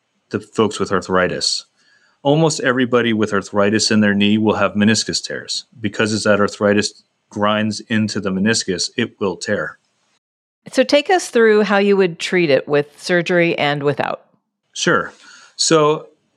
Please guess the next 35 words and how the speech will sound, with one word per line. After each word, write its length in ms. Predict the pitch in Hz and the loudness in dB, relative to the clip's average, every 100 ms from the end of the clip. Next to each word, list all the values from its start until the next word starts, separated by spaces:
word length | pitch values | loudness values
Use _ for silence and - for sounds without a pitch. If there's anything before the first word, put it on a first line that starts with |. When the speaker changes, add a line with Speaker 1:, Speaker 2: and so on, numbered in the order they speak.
| _ _ - | _ _ -8
Speaker 1:
if 300 | 208 160 156 | -2 0 2
we 40 | |
want 220 | 139 160 | 4 4
to 60 | 175 | 2
make 160 | 165 156 | -2 -2
the 80 | |
decision 400 | 131 - 131 120 | -4 -2 0 0
between 260 | 107 - 110 | -2 -2 -2
surgery 300 | - 117 117 | 0 0 2
and 80 | 107 | 2
non-surgery, 360 | 107 104 104 | 2 2 0
we 120 | 104 98 | 0 0
first 240 | 117 113 | -2 -2
have 100 | 120 | -2
to 140 | 110 | -4
understand 400 | 113 101 - 101 | -2 -2 -2 -2
what 100 | 101 | -2
the 80 | 98 | 0
meniscus 460 | 101 95 - 90 - | 0 0 -2 -6 -8
is 100 | 85 | -4
doing, 420 | - 98 80 76 - | 0 0 -2 -12 -12
which 160 | 101 | -8
is, 140 | 107 110 | -4 -2
as 340 | 113 - 107 | -2 -2 0
I 80 | 104 | 0
said, 240 | - 113 | 0 0
was 140 | 101 - | 0 -4
to 120 | 98 | -8
protect 440 | 101 95 95 - | -8 -8 -8 -8
the 160 | 101 92 | -8 -6
cartilage. 640 | - 120 90 71 - - _ _ _ _ _ - | -2 -2 -2 -8 -14 -16 _ _ _ _ _ -8
If 160 | 110 | -2
you're 80 | 135 | 0
an 100 | 135 - | 0 -2
eighteen-year-old 1080 | 160 156 - 160 165 110 80 80 101 - | -4 -4 -2 0 2 0 -2 -4 -8 -10